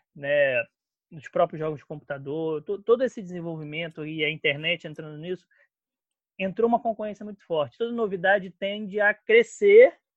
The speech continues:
e depois diminuir e chegar num, num, num tamanho estável. Então, acho que num primeiro momento teve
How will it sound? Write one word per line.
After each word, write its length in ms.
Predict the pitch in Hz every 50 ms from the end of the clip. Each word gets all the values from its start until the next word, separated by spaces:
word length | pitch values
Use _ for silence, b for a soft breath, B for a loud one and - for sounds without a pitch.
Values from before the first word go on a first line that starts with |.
| _ _ _ _ _ _ _ -
e 120 | 262 233
depois 320 | 247 220 226 233 226 233
diminuir 600 | 208 226 233 226 214 214 196 190 202 214 226 240
e 40 | 233
chegar 320 | - - 226 208 208 214 214
num, 280 | 214 214 214 214 208 202 196 - -
num, 240 | - 170 175 175 165
num 360 | 165 160 156 151 147 156 156 _
tamanho 240 | _ 160 156 160 160
estável. 460 | 170 - - _ 143 127 123 120 127 123 B B B B B B B B
Então, 160 | _ - 151
acho 160 | 165 165 -
que 80 | _ 185
num 160 | 185 196 196
primeiro 400 | 175 - 180 175 175 180 175 175
momento 380 | 165 160 156 156 175 190 185 _
teve 280 | 202 196 208 214 202